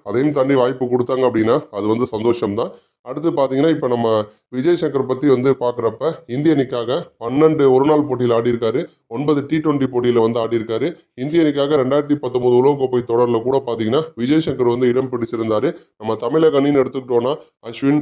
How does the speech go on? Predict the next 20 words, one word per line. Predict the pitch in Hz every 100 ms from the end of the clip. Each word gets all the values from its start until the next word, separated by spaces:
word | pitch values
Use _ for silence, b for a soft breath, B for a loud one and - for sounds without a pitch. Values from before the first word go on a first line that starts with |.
| 143
தினேஷ் | 120 147 147
கார்த்திக், | 131 120 143 147 117
பத்ரிநாத் | 113 143 139 117 -
இவங்களுக்கெல்லாம் | 113 127 123 123 143 139
பிறகு | 127 120 175 175 -
ஒரு | 123
முக்கியமான | 127 127 147 156
ஒரு | 147 123
வீரரா | 135 135 139
வந்து | 120 135
விஜய் | 117 139 147
சங்கர் | 127 120 110
வந்து | 120
இருந்தாரு. | 120 110 104 135 - B B
அந்த | 107 143
மாதிரி | 156 156
ஒரு | 147
சூழல்ல | 139 135 127
தான் | 139 123
வந்து | 113